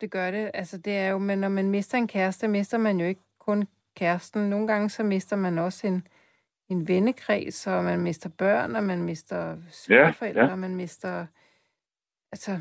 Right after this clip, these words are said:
Speaker 1: svoger og svigerne. Man mister ret meget. Det er bare kærlighed og fandme og, øh,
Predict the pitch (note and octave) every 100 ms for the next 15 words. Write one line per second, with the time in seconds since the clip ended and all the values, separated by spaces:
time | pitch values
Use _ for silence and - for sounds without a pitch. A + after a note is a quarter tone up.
0 | D#3 - G#3 - A3 G#3 G#3+ G#3 G#3 G#3+
1 | A3+ A#3 - - B3+ C4+ A#3+ A3 C4+ D4+
2 | C4+ B3 A#3+ A#3 A#3 A#3 A3+ - A#3 C4
3 | C#4 C4 B3 B3 C4+ B3+ G#3+ G3+ G3+